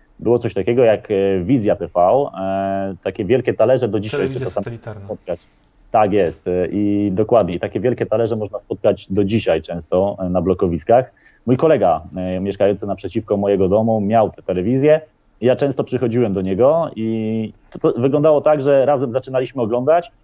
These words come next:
Speaker 1: On się nudził tak po piętnastu minutach i szedł tam gdzieś do kuchni robić sobie jedzenie, ja dalej siedziałem z notatkami i oglądałem, co tam się dzieje w tych Stanach Zjednoczonych, więc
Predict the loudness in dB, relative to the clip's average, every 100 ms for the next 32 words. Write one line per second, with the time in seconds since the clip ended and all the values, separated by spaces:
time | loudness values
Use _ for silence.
0 | -4 -4 0 0 0 0 0 -2 -2 -4
1 | -2 -2 -4 -2 -2 0 2 2 0 0
2 | 0 0 -2 -2 -4 -4 -2 -4 -2 0
3 | 0 -2 -2 0 2 2 0 2 2 4
4 | 2 0 -2 0 2 2 0 -4 -4 -2
5 | -2 -2 -2 -6 _ _ _ -2 0 2
6 | 2 2 -2 -4 -4 -2 2 2 2 -4
7 | -2 0 0 -2 -2 -2 -2 -2 -4 -6
8 | -8